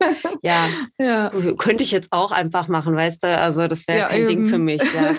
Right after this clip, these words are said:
Speaker 1: das kann ja jeder. Ja, genau, äh, die
Speaker 2: Nein, ich hätte
Speaker 1: Dating-App, ja. Bitte, erzähl du.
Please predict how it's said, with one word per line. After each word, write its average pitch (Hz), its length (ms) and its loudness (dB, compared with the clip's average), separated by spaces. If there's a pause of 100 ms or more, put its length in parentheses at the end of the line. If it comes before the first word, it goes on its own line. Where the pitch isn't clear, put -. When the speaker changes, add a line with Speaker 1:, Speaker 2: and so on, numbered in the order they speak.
Speaker 1:
das 311 180 0
kann 185 140 -2
ja 170 80 2 (180)
jeder. 160 260 0 (380)
Ja, 202 320 2
genau, 240 280 0
äh, 220 200 0
die 226 160 -8
Speaker 2:
Nein, 262 220 2
ich 277 120 0
hätte 277 160 0
Speaker 1:
Dating-App, - 180 -8 (180)
ja. 170 260 0 (600)
Bitte, 160 280 2 (120)
erzähl 196 280 0
du. 156 200 -2